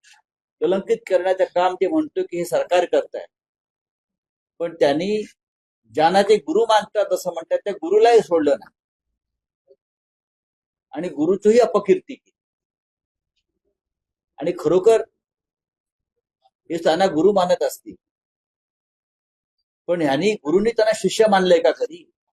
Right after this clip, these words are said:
तर खरोखर त्याचे शिष्य असते तर त्यांचे हे चेले जे आहेत ते अशा प्रकारे बारमध्ये पैसे उधळतात, तसे गुरुच्या खुर्चीसमोर म्हणजे त्या आसनासमोर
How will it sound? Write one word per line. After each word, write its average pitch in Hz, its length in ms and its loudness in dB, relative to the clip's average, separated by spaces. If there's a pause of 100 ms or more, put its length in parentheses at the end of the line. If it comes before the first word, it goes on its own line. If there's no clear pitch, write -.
(440)
तर 160 160 -4
खरोखर 180 460 2
त्याचे 202 220 0
शिष्य - 320 -4
असते 139 380 -4 (680)
तर 165 140 -4
त्यांचे 147 300 -2
हे 185 120 2
चेले 175 320 2
जे 175 120 2
आहेत 113 220 -4
ते - 140 -10
अशा 139 280 -4
प्रकारे 131 440 -4
बारमध्ये 165 580 2 (100)
पैसे 170 280 -6
उधळतात, 139 500 -4 (500)
तसे 139 260 -4
गुरुच्या 165 600 0
खुर्चीसमोर 147 720 -6
म्हणजे 123 220 -12
त्या 123 200 -6
आसनासमोर 117 640 -6